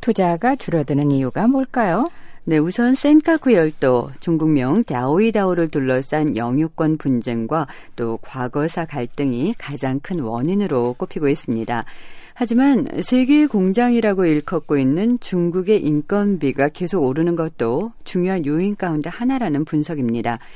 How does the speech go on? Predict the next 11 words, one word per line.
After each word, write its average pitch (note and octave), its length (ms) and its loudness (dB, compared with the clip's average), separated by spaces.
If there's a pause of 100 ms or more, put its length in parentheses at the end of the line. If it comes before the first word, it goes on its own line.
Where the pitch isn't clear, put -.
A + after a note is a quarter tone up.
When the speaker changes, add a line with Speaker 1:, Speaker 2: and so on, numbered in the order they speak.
(380)
Speaker 2:
이 C3+ 60 -2
타이완 A3 420 -2
자유시보에 F3 680 0
따르면 C3+ 640 -2 (280)
중국의 A3+ 680 2
평균 B3+ 480 4
노동임금은 E3+ 920 0
베트남의 F#3+ 560 -2
두 E3+ 220 -8
배, A2+ 260 -2 (480)
태국, D3+ 440 -4